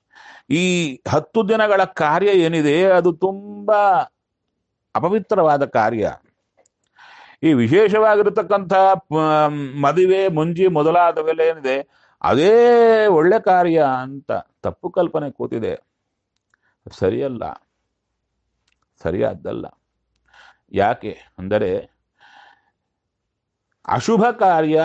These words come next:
ಶುಭ ಕಾರ್ಯಗಳ ವಿಂಗಡಣೆ ಹೀಗೆ. ದೇವರ ನೆನಪಿಲ್ಲದ ಕಾರ್ಯ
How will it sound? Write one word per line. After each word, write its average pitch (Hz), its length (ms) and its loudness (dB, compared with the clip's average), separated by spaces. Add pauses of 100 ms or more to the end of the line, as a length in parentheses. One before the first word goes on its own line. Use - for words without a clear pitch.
(140)
ಶುಭ 135 200 0
ಕಾರ್ಯಗಳ 139 600 0
ವಿಂಗಡಣೆ 147 680 -2
ಹೀಗೆ. 147 440 -8 (1160)
ದೇವರ 214 640 4 (100)
ನೆನಪಿಲ್ಲದ 196 1080 0
ಕಾರ್ಯ 143 600 0